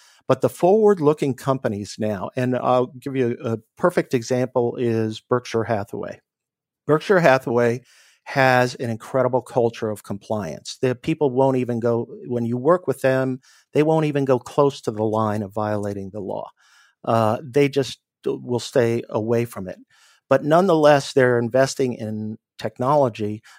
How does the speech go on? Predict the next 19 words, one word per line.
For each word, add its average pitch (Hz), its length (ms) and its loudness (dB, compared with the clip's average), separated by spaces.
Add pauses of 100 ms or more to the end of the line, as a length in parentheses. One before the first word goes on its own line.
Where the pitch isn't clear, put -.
(100)
Nonetheless, 139 720 2
they 151 320 4
value 131 640 2
their 113 440 0
intangible 117 840 -6
asset. 117 520 -4 (140)
And 110 140 -10
I 117 120 -2
always, 131 440 0
uh, 117 380 -4 (120)
point 139 340 0
to 113 440 -2 (400)
Berkshire 120 340 0
Hathaway 107 520 -2
as 113 180 -6
a 120 60 -8
really 123 440 0
well-run 113 640 -2
company 117 580 -6